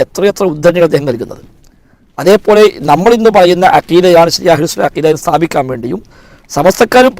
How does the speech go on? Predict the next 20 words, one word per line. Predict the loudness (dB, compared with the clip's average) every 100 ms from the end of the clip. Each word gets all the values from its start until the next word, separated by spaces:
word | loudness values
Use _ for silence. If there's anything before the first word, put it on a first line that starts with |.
| 0
കളിയാക്കുന്ന | 4 4 2 -2
രൂപത്തിലല്ല | -2 -2 -4 2 2 2
എന്നും | 0 -6 -8 _
അവർ | 0 2 2
പറയുന്ന | 2 2 2
ആശയം | 0 -4 -4
ശരിയല്ല | -2 0 2 2 2
എന്നും | -2 -8
സ്ഥാപിക്കാൻ | -10 -8 -8 -6
വേണ്ടിയും | -8 -10 -10 -12 -16 -20 _ _ -8 2
ധാരാളം | 4 6 6 6 4 0
ഉദ്ധരണികൾ | 0 -2 -2 -8
വ്യത്യസ്തമായ | -6 -8 -4 -2 -2
അഖീദ | -2 -4 -2
ഗ്രന്ഥങ്ങളിൽ | -2 -6 -8 -8
നിന്ന് | -10
ഉദ്ധരിച്ചുകൊണ്ട് | -10 -12 -10 -12 -4 -4 -4 -12 -20 _ -12
അദ്ദേഹം | -4 -2 0
ആ | -2
ഗ്രന്ഥം, | -6 -6 -6